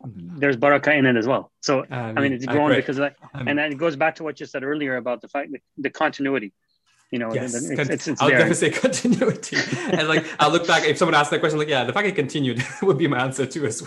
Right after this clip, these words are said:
Speaker 1: well. <laughs>
Speaker 2: No, no, it's, it's really good. I, I, I do remember those blog days when we met, uh, back before twenty fifteen. So it's, it, it was, it's good. It's good to see where you've become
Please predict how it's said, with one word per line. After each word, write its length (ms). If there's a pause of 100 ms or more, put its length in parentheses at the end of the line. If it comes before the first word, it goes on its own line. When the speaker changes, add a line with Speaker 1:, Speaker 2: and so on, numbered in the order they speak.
Speaker 1:
well. 160 (340)
<laughs> 60 (1500)
Speaker 2:
No, 160
no, 120
it's, 120
it's 160
really 180
good. 160
I, 300
I, 180
I 60
do 140
remember 340
those 180
blog 260
days 180
when 100
we 220
met, 80 (200)
uh, 120
back 220 (100)
before 240
twenty 260
fifteen. 340
So 240 (180)
it's, 180
it, 100
it 120
was, 140
it's 340
good. 180 (260)
It's 140
good 160
to 80
see 180
where 160
you've 120
become 400